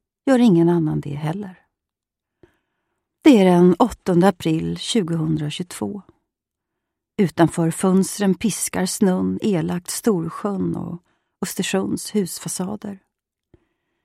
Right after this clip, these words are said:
Det här är kungaparets första resa i landet efter pandemin.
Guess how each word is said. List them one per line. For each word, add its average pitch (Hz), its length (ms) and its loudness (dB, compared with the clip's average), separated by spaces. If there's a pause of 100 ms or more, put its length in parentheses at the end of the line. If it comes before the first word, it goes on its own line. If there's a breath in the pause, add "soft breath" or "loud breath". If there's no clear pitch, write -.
(360)
Det 214 80 4
här 254 180 8
är 180 180 4
kungaparets 170 800 2
första - 460 -2
resa 175 460 -4
i 220 80 0
landet 165 520 -2
efter - 240 -10
pandemin. 190 680 -2